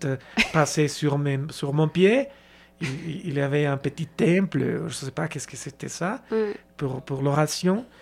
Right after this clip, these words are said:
Speaker 1: Les rats prenaient les, les pains, mangeaient les pains en face de tous les, tous les personnes qui étaient, euh, au restaurant. Et c'était très normal, c'est, c'est,
Speaker 2: <laughs>
Speaker 1: c'est, c'était pas un problème.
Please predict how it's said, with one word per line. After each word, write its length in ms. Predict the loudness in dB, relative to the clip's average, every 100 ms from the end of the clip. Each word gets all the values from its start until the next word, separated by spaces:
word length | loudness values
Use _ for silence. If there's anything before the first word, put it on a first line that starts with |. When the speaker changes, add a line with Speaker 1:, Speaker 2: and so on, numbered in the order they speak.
| -20 -20 -20 0
Speaker 1:
Les 160 | 4
rats 160 | 6 4
prenaient 500 | 0 0 2 4 4
les, 220 | 4 2 2
les 140 | 0
pains, 420 | 4 6 6 2 -8 -20 -20 _
mangeaient 320 | 2 4 4
les 140 | 2 0
pains 380 | 0 -2 -2 -6 -10
en 140 | -2 -2
face 320 | 0 0 0
de 80 | -2
tous 280 | -4 -2 4
les, 360 | 4 4 0 -6 -20 -20 -12
tous 80 | -6
les 100 | -2
personnes 300 | -2 -2 -4
qui 100 | -4
étaient, 220 | -4 -2
euh, 280 | -2 -2 -4
au 60 | -2
restaurant. 640 | -2 0 0 2 0 -2 -8 -20 -12
Et 60 | -12
c'était 300 | -10 -8 -8
très 200 | -6 -6
normal, 340 | -6 -6 -6 -6
c'est, 220 | -8 -8
c'est, 200 | -8 -8 -8 -8
Speaker 2:
<laughs> 200 | -6 -6
Speaker 1:
c'est, 320 | -6 -10 -10 -10
c'était 340 | -10 -8 -10
pas 340 | -4 -4 -4
un 40 | -8
problème. 360 | -8 -12 -12